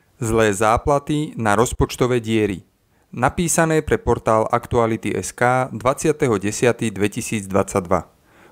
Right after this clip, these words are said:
Od mikrofónu vás pozdravuje Radovan Ďurana. Každé ôsme euro, ktoré štát minie v budúcom roku, si musí požičať. Takto zlé hospodárenie zažilo Slovensko naposledy v roku dvetisícdesať.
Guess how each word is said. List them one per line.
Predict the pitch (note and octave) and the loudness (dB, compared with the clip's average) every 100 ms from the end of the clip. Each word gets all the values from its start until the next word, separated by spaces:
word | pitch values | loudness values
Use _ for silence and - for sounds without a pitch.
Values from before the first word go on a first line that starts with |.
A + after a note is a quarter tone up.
| - | -6
Od | F#2+ | -4
mikrofónu | G#2+ G#2+ C3 B2 C3 C3+ | -2 -2 -2 0 0 0
vás | B2+ A2 | 0 0
pozdravuje | - F#2 F2 G#2 A2 A2 | -2 -6 0 2 4 2
Radovan | G#2+ G2 G#2+ A2 | 2 0 0 0
Ďurana. | G#2 G2 F2+ E2+ - _ _ _ _ _ _ _ _ _ | 0 -2 -2 -6 -14 _ _ _ _ _ _ _ _ _
Každé | F#3 G#3+ D3 | -2 0 0
ôsme | A#2+ C#3+ - C#3+ A2+ | 2 0 0 2 2
euro, | G#2 A2 B2+ | 2 2 0
ktoré | - A2 G#2+ | -2 -2 -2
štát | - A#2+ C3 A2+ | 0 2 2 0
minie | A2+ A#2 A2 | 0 0 0
v | G2 | -2
budúcom | - A#2 - A#2 | -2 0 0 2
roku, | G2+ F#2 F#2+ A#2+ - | 2 0 -4 -6 -8
si | - - A2+ | -6 -2 0
musí | A2+ - A#2+ | 0 -2 0
požičať. | B2+ G#2+ G2 F2 E2+ _ _ _ _ _ _ - | 0 0 -6 -8 -10 _ _ _ _ _ _ -4
Takto | G#2 - | -4 -4
zlé | F#2+ G2 G#2+ A2+ | -4 -2 0 0
hospodárenie | G2+ G#2+ - A#2 A#2 A#2 B2 B2 B2+ | -2 -4 -6 -2 0 0 0 -2 -2
zažilo | A#2 A#2 A#2 G#2 | 0 0 0 -2
Slovensko | - B2+ B2+ C3+ - C3 | 0 0 0 -2 -2 0
naposledy | B2+ - - D#3 C3+ | 0 0 0 0 0
v | B2 A#2 | 0 -2
roku | - | -2
dvetisícdesať. | G2 A#2 C#3+ C3 C3+ A2+ A2 G#2 - F#2 | 0 0 0 -4 -4 0 0 0 -2 -10